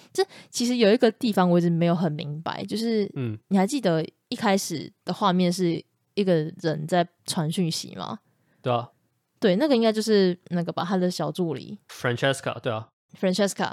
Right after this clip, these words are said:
Speaker 1: 对。然后在后面的话，也，也有一个是传讯息的画面，然后那个应该就是 Olga，对吧？是吧？
Speaker 2: 我觉得是谁不重要，我觉得都是 Francesca。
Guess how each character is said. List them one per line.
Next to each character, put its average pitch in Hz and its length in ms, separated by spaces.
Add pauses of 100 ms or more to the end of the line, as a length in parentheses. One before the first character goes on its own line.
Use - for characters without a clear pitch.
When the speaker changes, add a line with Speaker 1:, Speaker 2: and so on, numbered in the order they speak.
(120)
Speaker 1:
对。 170 240
然 190 80
后 269 100
在 311 140
后 294 180
面 233 240
的 175 80
话， 180 240
也， - 300
也 185 140
有 180 80
一 180 80
个 156 100
是 175 100
传 165 240
讯 175 140
息 - 140
的 - 80
画 - 180
面， 156 240 (300)
然 180 100
后 196 60
那 240 120
个 214 140
应 180 60
该 175 80
就 175 80
是 185 80
Olga， 160 480
对 - 100
吧？ - 240 (420)
是 - 140
吧？ 156 60
Speaker 2:
我 143 40
觉 139 80
得 175 40
是 254 120
谁 135 220
不 117 160
重 117 260
要， 117 380 (760)
我 147 120
觉 151 140
得 170 60
都 185 160
是 185 140
Francesca。 - 640